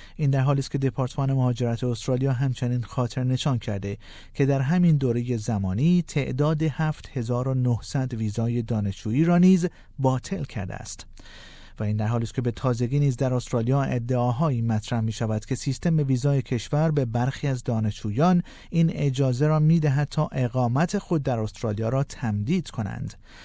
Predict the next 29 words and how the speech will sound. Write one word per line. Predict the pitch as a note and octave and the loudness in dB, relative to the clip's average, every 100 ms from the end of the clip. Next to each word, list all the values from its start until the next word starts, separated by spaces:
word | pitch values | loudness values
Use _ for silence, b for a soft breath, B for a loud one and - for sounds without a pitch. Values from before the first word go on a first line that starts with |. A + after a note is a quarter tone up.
| B B B | B B B
پدیده‌ای | - G3+ F#3 G3 F#3+ | -4 0 2 0 0
که | F3+ | 0
به | D#3 | 2
نظر | D3+ C#3 D3+ D3+ | 2 2 2 2
می‌رسد | C#3+ B2+ C#3 B2 | 2 0 0 0
در | A#2 | -2
فضای | A2 A2+ A2 B2 C3+ | 0 -2 0 0 0
آموزشی | A#2 A2+ G#2+ G2+ G2 E3+ E3+ | 0 0 0 -2 -2 -2 0
کشور | E3 - E3 D#3+ | -2 -2 -2 0
از | C#3 C3 | -2 -2
آن | C#3+ D3+ C#3+ | 0 2 2
با | B2+ A#2+ | 2 0
عنوان | - G#2+ G#2 A#2+ B2+ B2 | -2 -2 0 2 2 0
کورس | A#2+ - C#3+ C#3+ C#3 - | -2 -2 0 2 -2 -10
هاپینگ | - F#3+ - - G#2 G2+ - | -2 -2 -2 -6 -6 -6 -6
نیز | G#2+ G#2 F#2+ A#2 | -2 -2 -2 0
نام | A#2+ G#2+ | 2 0
برده | G#2 G#2 F#2+ | -2 -4 -6
می‌شود. | G2 - F#2+ - - - B B B B B B - | -6 -6 -8 -10 -14 -18 B B B B B B 2
این | G#3 G#3+ | 2 4
تمدید | F#3+ E3 C#3 C3+ C3 | 0 0 0 0 -4
کردن | - C3+ A#2 D#3 F#3+ | -2 -2 0 2 4
مدت | D#3+ C3+ C3+ - | 4 2 0 0
اقامت | C#3 A2+ G#2+ G2+ C3+ D#3+ - | -4 -2 -2 0 0 0 2
یا | D3+ D3+ | 2 2
به | C3 B2 | 0 -4
اصطلاح | B2+ - - A2 A#2+ B2 - | -6 -6 -6 -2 0 -2 -4
کورس | - D3+ C#3+ - | -2 0 0 -6
هاپینگ | - G3 - A2 A2 D3+ D3+ | -6 -6 -4 -4 0 0 0